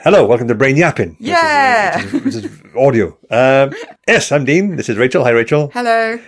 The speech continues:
Speaker 1: We haven't spoken on doing in this context for a little while, have we? It's been two months?
Speaker 2: It's been nearly two months, yeah.
Speaker 1: Yeah. In that, in that time, you've travelled the planet.
Speaker 2: I,
Speaker 1: I've,
Speaker 2: I literally
Speaker 1: and
Speaker 2: have
Speaker 1: I've
Speaker 2: travelled to the other side of the earth,
Speaker 1: Yeah, and I've
Speaker 2: yeah.
Speaker 1: actually written a whole book. Uh,
Speaker 2: Yeah.
Speaker 1: so don't,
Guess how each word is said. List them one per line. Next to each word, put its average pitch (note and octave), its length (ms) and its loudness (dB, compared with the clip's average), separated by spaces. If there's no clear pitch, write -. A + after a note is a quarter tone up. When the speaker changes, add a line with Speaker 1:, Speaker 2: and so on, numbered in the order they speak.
Speaker 1:
We E3 120 4
haven't F3 240 0
spoken D3 720 -2
on A#2 240 -6
doing C3 220 0
in C3+ 100 0
this - 160 2
context A2 460 -4
for G#2+ 60 -8
a - 20 -6
little C#3+ 160 0
while, G#2+ 240 2
have G#2+ 120 -6
we? E2 120 -8
It's D#2 140 -18
been F#2 580 -10
two E3+ 120 -8
months? C4 320 -6
Speaker 2:
It's - 80 -16
been A3+ 120 -4
nearly C#4+ 220 -4
two B3 200 -8
months, D#3 320 -8
yeah. D3 280 -10
Speaker 1:
Yeah. D#3 240 -2
In B2 100 -4
that, C3+ 180 -2
in D#3+ 360 -6
that C3 160 0
time, G2 240 -2
you've B2+ 260 -4
travelled C3 300 0
the A#2 80 -2
planet. G2 460 -4
Speaker 2:
I, - 200 -2
Speaker 1:
I've, G#3 220 -6
Speaker 2:
I E3+ 60 -6
literally F#3 380 -8
Speaker 1:
and F3 80 -8
Speaker 2:
have D3+ 140 -4
Speaker 1:
I've B2+ 160 2
Speaker 2:
travelled D3+ 280 -6
to D3 80 -16
the D#3 160 -6
other D#3 180 -4
side C3 340 -6
of B2+ 100 -16
the C3 160 -8
earth, A#2+ 160 -8
Speaker 1:
Yeah, C3+ 80 2
and A#2+ 80 0
I've B2+ 140 2
Speaker 2:
yeah. B2+ 40 -2
Speaker 1:
actually A2+ 200 -2
written B2 180 -2
a - 20 0
whole B2+ 140 2
book. - 360 -2
Uh, - 60 -8
Speaker 2:
Yeah. A#2 300 -2
Speaker 1:
so C3 160 -4
don't, F3+ 260 0